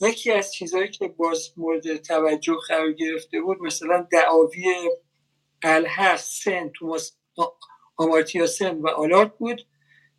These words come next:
اه، اندیشه‌های، اه، نهادگرایان جدید باز مورد توجه قرار گرفته بود و مکتب اتریش باز از اون مفاهیمی بود که مورد توجه قرار گرفته بود.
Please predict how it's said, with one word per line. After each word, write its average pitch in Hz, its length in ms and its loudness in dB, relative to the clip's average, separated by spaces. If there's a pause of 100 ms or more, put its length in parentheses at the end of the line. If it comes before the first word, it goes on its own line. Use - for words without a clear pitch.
(100)
اه، 160 240 -2
اندیشه‌های، 180 800 2
اه، 170 140 -8 (460)
نهادگرایان 170 1160 0
جدید 165 580 -8 (560)
باز 170 240 2
مورد 156 320 -4
توجه 151 600 0
قرار 202 360 -2
گرفته 196 540 -2
بود 202 460 -4
و 147 440 -2 (640)
مکتب 160 480 2
اتریش 160 500 -6
باز 165 220 -4
از 147 160 -8
اون 165 100 -6
مفاهیمی 156 440 -4
بود 147 160 -8
که 156 120 -6
مورد 147 240 0
توجه 147 480 2
قرار 220 200 4
گرفته 226 420 2
بود. 254 260 2